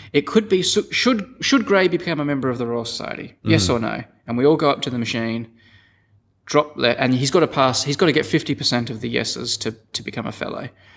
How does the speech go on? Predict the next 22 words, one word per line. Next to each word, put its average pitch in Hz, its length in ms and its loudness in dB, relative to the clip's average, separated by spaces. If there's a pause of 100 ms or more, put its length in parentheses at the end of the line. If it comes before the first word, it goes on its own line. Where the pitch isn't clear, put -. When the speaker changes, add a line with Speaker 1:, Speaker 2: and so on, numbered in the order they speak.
(140)
Speaker 1:
But 165 120 0
you 160 120 2
could 160 140 4
also 180 360 4
add 120 200 0
a 117 40 -2
veto 131 420 2
component 117 560 -6
to 127 120 -2
it. - 160 -8 (160)
Speaker 2:
Right. - 280 2
Speaker 1:
So 135 520 2 (460)
if 135 140 -6
he 143 80 4
gets 139 220 2
over 165 180 4
fifty 165 340 -2
percent 131 240 -4
of 120 80 -4
yeses, 139 340 -2
he's 120 160 -4
in. 123 340 -4